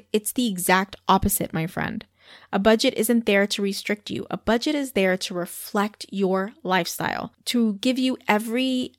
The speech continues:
opportunity to afford the things that actually matter to you. And if you use your budget correctly, you'll actually find freedom in your budget, not restriction. You're actually free to adjust as needed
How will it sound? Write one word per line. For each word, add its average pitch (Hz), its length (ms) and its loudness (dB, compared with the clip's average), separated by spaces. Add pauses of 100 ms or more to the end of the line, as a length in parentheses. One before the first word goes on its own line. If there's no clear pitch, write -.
opportunity 208 880 0
to - 180 -4
afford 226 380 0
the 240 80 -4
things 214 240 2
that - 160 -4
actually 185 320 -2
matter 180 380 2
to - 120 -6
you. - 340 -6
And 214 140 6
if 220 100 4
you 226 140 2
use 233 260 2
your 269 120 2
budget 196 340 0
correctly, 190 480 0
you'll 226 340 0
actually 226 380 -2
find 196 380 -2
freedom 247 480 0
in - 120 -4
your 175 140 -4
budget, 165 400 -4 (260)
not 196 240 4
restriction. - 680 -4 (280)
You're 220 200 4
actually 247 460 0
free 196 560 -2
to 214 260 -4
adjust 220 640 0
as 196 240 -2
needed 202 440 0